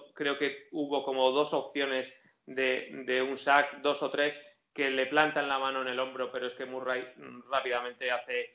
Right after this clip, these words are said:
la culebra y se va, o sea que es que es muy complicado. Si a mí me dices que me tengo que apostar si va a haber sacks a favor de Seattle, eh, eh, pues,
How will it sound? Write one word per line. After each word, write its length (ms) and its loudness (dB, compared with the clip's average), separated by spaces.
la 260 0
culebra 580 2
y 120 -10
se 180 -10
va, 220 4
o 60 -2
sea 140 -6
que 80 -10
es 80 -14
que 120 -10
es 40 -10
muy 140 -8
complicado. 460 -4
Si 140 -6
a 60 0
mí 120 -4
me 140 0
dices 240 0
que 100 -2
me 80 0
tengo 200 0
que 120 2
apostar 360 -2
si 220 -6
va 80 4
a 60 4
haber 280 0
sacks 540 -2
a 120 -4
favor 280 -2
de 120 -4
Seattle, 420 -4
eh, 640 -6
eh, 580 -10
pues, 140 -6